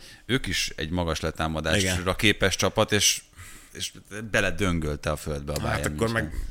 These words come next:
Speaker 2: lehet, hogy akkor voltak éppen tényleg ez a koncentráció, az, a-, hogy, hogy annak is kell egy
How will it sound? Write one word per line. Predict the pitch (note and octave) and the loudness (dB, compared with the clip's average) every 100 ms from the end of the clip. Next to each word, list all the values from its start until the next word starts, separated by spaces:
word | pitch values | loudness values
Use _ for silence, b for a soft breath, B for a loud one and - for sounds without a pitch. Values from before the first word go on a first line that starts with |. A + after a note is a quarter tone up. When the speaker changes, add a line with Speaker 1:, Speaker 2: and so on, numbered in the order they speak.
| - | -8
Speaker 2:
lehet, | - F#2+ F2+ | -2 0 0
hogy | - F2 | 0 -6
akkor | - F#2+ F#2 - | -4 -4 -6 -4
voltak | F#2+ F2+ F2+ | -2 -2 0
éppen | F2+ - F2+ | -2 0 -2
tényleg | G2 E2+ | 0 0
ez | D#2+ | -2
a | D#2+ | -4
koncentráció, | E2 D#2+ E2 D#2 D#2+ D#2+ - E2+ E2 | -4 -2 -2 -2 0 0 0 -2 -2
az, | D#2+ | -2
a-, | E2+ D#2+ C#2 A#1 | -2 -4 -8 -6
hogy, | E2+ E2 - | -4 -4 -8
hogy | - F#2 | -6 -2
annak | G2+ G#2 F#2+ F#2 | 2 2 0 -2
is | F2 | -2
kell | - E2+ F2 - B B B | 0 0 0 -4 B B B
egy | - E2 | -2 -2